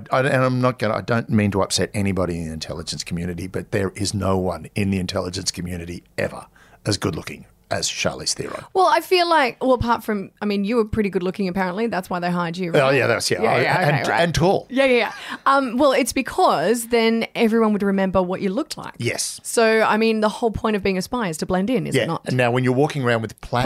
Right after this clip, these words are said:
Speaker 2: Platinum
Speaker 1: blonde
Speaker 2: blonde
Speaker 1: hair,
Speaker 2: hair.
Speaker 1: you are going to be recognizable.
Speaker 2: Right. Now, I do wanna know, are any spies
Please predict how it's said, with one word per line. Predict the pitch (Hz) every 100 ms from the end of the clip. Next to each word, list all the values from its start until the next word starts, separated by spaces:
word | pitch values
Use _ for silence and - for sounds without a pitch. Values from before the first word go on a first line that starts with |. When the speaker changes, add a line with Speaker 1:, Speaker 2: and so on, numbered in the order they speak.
| -
Speaker 2:
Platinum | 123 117
Speaker 1:
blonde | 113 113 202 190
Speaker 2:
blonde |
Speaker 1:
hair, | 170 143 202 -
Speaker 2:
hair. | 196 247 - - -
Speaker 1:
you | 113 123 147 -
are | 107 117
going | 107 95 92
to | 113
be | 110 107
recognizable. | 113 117 135 160 151 110 254
Speaker 2:
Right. | 381 - - -
Now, | 277 240 -
I | 233
do | 233 269
wanna | 262 233
know, | 190
are | 180 233 - 214 226
any | 233 226
spies | 208 - 180 180 233 208